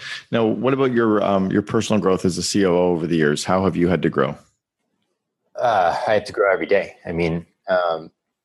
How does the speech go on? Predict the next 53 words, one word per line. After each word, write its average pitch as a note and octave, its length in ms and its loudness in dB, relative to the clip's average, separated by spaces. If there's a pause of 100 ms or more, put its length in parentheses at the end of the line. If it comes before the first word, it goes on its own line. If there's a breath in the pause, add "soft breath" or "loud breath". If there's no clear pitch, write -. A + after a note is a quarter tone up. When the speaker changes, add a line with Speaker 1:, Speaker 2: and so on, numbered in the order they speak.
(260)
Speaker 2:
you A2 80 -2
know, F#2 100 4
I F2+ 100 4
think G2 180 -2
there's F#2+ 220 2
kind G2 200 2
of, F2+ 260 0 (800)
there's G#2 160 0
parts - 540 -2
of F#2 280 2
this - 280 2
role F2+ 300 4
that F2 120 2
require F2+ 320 2
different F2 320 -2
things F2+ 200 -4
of F2+ 80 -2
me. F2+ 100 -6
So - 120 0
one A2 180 4
of A2+ 100 2
them G2 320 2 (300 loud breath)
is G2+ 440 0 (280 loud breath)
emotional A2 400 2
growth. F#2+ 360 0 (520)
Uh, F#2+ 220 2 (120)
you G#2+ 300 0
have A2 240 0
to G2 80 -2
put G2+ 280 -2
other G#2 180 2
people's G#2 320 -4
needs F#2 400 -4 (100)
first, - 440 0
and F2+ 120 -10
you F2+ 80 -6
have F2+ 300 0
to - 80 -4
be F#2+ 180 2
able F#2 220 6
to F2+ 420 0 (100)
both F2+ 260 2
make F#2+ 220 0
objective G2+ 460 2
decisions F#2+ 500 0
and F#2 120 -2
then F2+ 80 -2
communicate G2+ 540 0
objective F2+ 420 0
decisions F2 500 -4
in F2+ 60 -6
a E2+ 60 -4
way F2 340 2